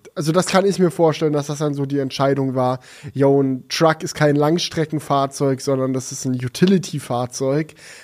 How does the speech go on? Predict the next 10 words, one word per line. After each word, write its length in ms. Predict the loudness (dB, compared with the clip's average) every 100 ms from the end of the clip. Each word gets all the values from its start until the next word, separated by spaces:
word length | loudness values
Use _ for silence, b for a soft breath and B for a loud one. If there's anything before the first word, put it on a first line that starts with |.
| B
Da 220 | 0 4
wollen 320 | 6 6 4
wir 100 | 2
dann, 380 | 2 2 0 -2
äh, 40 | -4 -2 -2 -2
auch 240 | -4 -6
das 260 | -6 -10 0
Rad 340 | 2 2 -2
drin 240 | -4 -4 -4
haben." 400 | -4 -6 -8